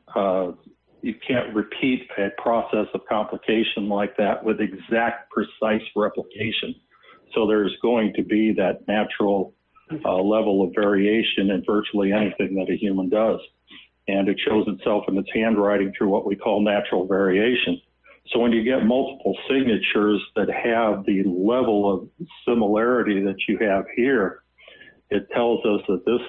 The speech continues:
this is not normal natural writing. Something is amiss. Now, if it was exact replication, that would tell me what I'm dealing with is copies of the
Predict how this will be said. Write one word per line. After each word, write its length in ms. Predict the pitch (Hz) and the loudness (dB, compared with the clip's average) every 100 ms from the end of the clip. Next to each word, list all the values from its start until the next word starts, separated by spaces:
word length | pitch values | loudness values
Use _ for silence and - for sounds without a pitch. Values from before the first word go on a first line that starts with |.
| - | -8
this 300 | 113 117 110 | -2 -2 -2
is 80 | 101 | -4
not 340 | 95 113 131 - | -2 -2 -2 -2
normal 460 | 101 110 110 110 110 | 0 0 2 2 2
natural 480 | 104 101 - 101 101 | 2 -2 -2 -2 0
writing. 460 | 113 123 104 95 - | 2 0 -2 -6 -6
Something 520 | 113 110 - 110 101 - _ _ _ - | -4 -4 -2 -4 -4 -12 _ _ _ -4
is 140 | 107 107 | -2 0
amiss. 360 | 104 139 87 - - | 0 0 -2 -4 -4
Now, 260 | 101 98 101 | -2 0 0
if 160 | - | -2
it 100 | - | -4
was 240 | 110 104 - - | 0 -2 -2 -8
exact 580 | 95 92 95 120 - - | -8 -4 -2 -2 -2 -4
replication, 800 | 95 107 107 - 107 110 120 | -4 -4 -4 -2 0 0 -2
that 140 | 110 101 | -2 -4
would 160 | 98 | -6
tell 200 | - 104 | -4 -2
me 180 | 107 104 | 0 -2
what 160 | 101 104 | -2 -2
I'm 160 | 104 | -4
dealing 360 | 98 110 117 101 | -2 0 2 0
with 200 | 98 104 | -4 -4
is 100 | 98 - - | -6 -8 -4
copies 440 | 160 - 92 98 | -4 -2 -4 -4
of 80 | 95 | -6
the 140 | 90 | -6